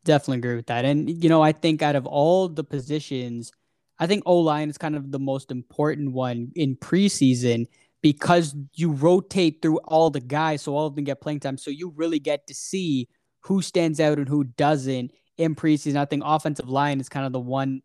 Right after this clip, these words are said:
position group to look forward to. So I, it'll be interesting. I, all I gotta say is going into the season, once we, once we re-sign Williams and sign Mack, I'm like, "Man,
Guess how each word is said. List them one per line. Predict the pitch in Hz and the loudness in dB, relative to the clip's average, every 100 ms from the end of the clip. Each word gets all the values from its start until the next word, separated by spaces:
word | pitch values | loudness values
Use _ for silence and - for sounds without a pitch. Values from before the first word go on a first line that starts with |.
| _ | _
position | 143 127 147 143 143 | -10 -4 -4 -4 -6
group | 131 127 123 | -4 -4 -4
to | 127 | -6
look | 127 123 | -4 -4
forward | - 139 123 - | 0 2 2 -4
to. | 120 117 | -14 -10
So | - 135 131 - _ _ _ _ _ _ | 0 0 0 -4 _ _ _ _ _ _
I, | 170 214 226 | 2 4 4
it'll | 233 | 0
be | 220 | 0
interesting. | 226 208 - 147 139 | -4 -6 -4 -2 2
I, | 170 | 2
all | 175 196 | 2 2
I | 170 | 0
gotta | 165 147 | -2 -4
say | - 160 | -6 -4
is | 147 127 | -4 -6
going | 156 156 | -6 -4
into | 151 135 | -6 -6
the | |
season, | 127 156 139 | -6 -4 -4
once | 127 156 - | -2 -2 -2
we, | 143 131 135 _ 156 | -2 -2 -4 _ -4
once | 165 190 | -4 -2
we | 151 | -2
re-sign | 139 143 151 139 127 | 0 -2 -2 -2 -2
Williams | 131 147 143 139 131 | -2 -2 0 -2 -4
and | 123 | -8
sign | - 135 123 | -4 -4 -4
Mack, | 131 131 - | -6 -8 -10
I'm | 131 | -10
like, | 123 120 | -10 -6
"Man, | 127 127 120 | -2 -2 -4